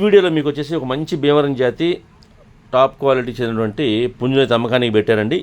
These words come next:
ఈ పుంజు యొక్క రంగు వచ్చేసరికి రసంగి పూల అని చెప్తున్నారు. పుంజు యొక్క రంగు రసంగి పూల అని చెప్తున్నారు. ఇది మంచి క్వాలిటీ, అలాగే మంచి ఆరోగ్యమైన పుంజు అని చెప్తున్నారండి. ఇక ఈ పుంజు యొక్క వివరాల్లోకి వెళ్తే కనుక, దీని యొక్క ఎత్తుషన్ తీసుకుంటే ఇది ఇరవై రెండున్నర,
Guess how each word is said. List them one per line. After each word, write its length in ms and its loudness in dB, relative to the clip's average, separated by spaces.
ఈ 40 -4
పుంజు 240 -2
యొక్క 260 0
రంగు 220 2
వచ్చేసరికి 380 -2
రసంగి 420 0
పూల 300 4
అని 140 -4
చెప్తున్నారు. 360 -12
పుంజు 260 0
యొక్క 180 -2
రంగు 180 4
రసంగి 380 0
పూల 260 2
అని 140 -2
చెప్తున్నారు. 400 0
ఇది 120 -4
మంచి 180 -8
క్వాలిటీ, 380 0
అలాగే 240 -2
మంచి 200 0
ఆరోగ్యమైన 360 0
పుంజు 180 -4
అని 100 -4
చెప్తున్నారండి. 460 -2
ఇక 80 0
ఈ 20 -2
పుంజు 260 0
యొక్క 160 0
వివరాల్లోకి 440 2
వెళ్తే 200 -2
కనుక, 180 -6
దీని 140 -2
యొక్క 140 -2
ఎత్తుషన్ 320 -4
తీసుకుంటే 400 -6
ఇది 100 -4
ఇరవై 360 2
రెండున్నర, 300 2